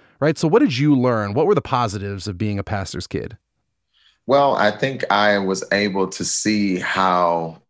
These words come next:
Speaker 2: you can influence a culture. You can shift a community. You can change the minds of a generation. You can change the minds of people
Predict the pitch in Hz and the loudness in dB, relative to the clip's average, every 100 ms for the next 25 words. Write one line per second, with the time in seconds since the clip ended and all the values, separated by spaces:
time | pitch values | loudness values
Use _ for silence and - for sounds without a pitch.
0 | _ 90 107 107 90 92 98 92 98 90 | _ -6 -4 -2 -4 -2 -4 -2 -2 -2
1 | 85 76 - 98 104 73 67 - - 101 | -4 -4 -2 -2 -2 -6 -8 -14 -8 -4
2 | 104 95 82 - 98 92 80 - 80 80 | -2 -2 -2 0 -2 -2 -6 -6 -6 -2
3 | 90 104 80 80 78 - 107 120 113 - | -2 -2 -4 -6 -8 -6 -6 -4 -4 -2
4 | 107 101 101 85 80 82 90 92 92 - | -2 -2 -2 -4 -2 0 0 0 -2 -6
5 | 82 78 92 85 78 87 95 - 80 73 | -6 -4 -4 -2 -2 -2 -2 -4 -6 -8
6 | - 92 92 92 98 95 90 80 87 90 | -10 -8 -6 -4 -2 -2 -2 -2 -2 -2
7 | 90 - 78 _ - 127 127 78 - | -4 -10 -10 _ -4 -4 -2 -6 -8